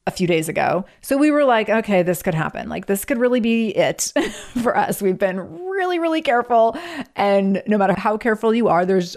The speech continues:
always gonna be some risk. And we knew that this was, like, our closest call. And so we were like, "Okay, like, this could really be the time." And in talking it through with Vinny, 'cause he knew about the close contact, so in talking it through with him,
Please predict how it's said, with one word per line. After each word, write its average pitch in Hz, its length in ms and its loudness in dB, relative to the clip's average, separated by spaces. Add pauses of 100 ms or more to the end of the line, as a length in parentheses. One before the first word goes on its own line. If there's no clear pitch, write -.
always 180 240 2
gonna 190 160 2
be 175 100 0
some 180 240 -4
risk. 226 380 0 (480)
And 226 140 2
we 226 100 6
knew 233 140 6
that 240 100 -2
this 208 160 0
was, 196 100 -4
like, 185 140 0
our 175 260 -2
closest 180 640 -2
call. 185 420 2 (280)
And 202 120 -2
so 214 120 0
we 214 80 4
were 214 100 4
like, 214 220 2
"Okay, 285 260 -2
like, 202 160 0
this 196 140 -4
could 202 120 -4
really 175 200 2
be 165 100 -2
the - 120 -6
time." 170 440 -6 (400)
And 196 460 0
in 202 240 0
talking 202 360 -2
it 208 120 -2
through 165 320 0
with 185 200 -2
Vinny, - 400 -6
'cause - 140 -8
he 185 120 -2
knew 165 100 -4
about 165 220 -2
the 185 60 -4
close 175 200 -2
contact, 156 400 -4
so 170 100 -4
in 170 60 -6
talking 180 260 -2
it 180 100 -2
through 180 140 -4
with 185 140 -4
him, 165 340 -6